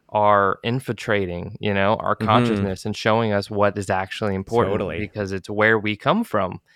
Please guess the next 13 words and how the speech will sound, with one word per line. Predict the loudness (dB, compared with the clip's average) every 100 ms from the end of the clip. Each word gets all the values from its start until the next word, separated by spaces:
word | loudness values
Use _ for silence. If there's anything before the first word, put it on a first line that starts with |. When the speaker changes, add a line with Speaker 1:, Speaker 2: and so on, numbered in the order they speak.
| _ _
Speaker 1:
You | -4 0
know, | 2 4
Speaker 2:
Mm-hmm. |
Speaker 1:
like, | 2 4
they're | 4 4
trying | 4 4 4
to | 0
s-, | -2 -8
they're | -4 -4
trying | 0 -2 0
to | -2
show | 0 2 4
us, | 2 0 -12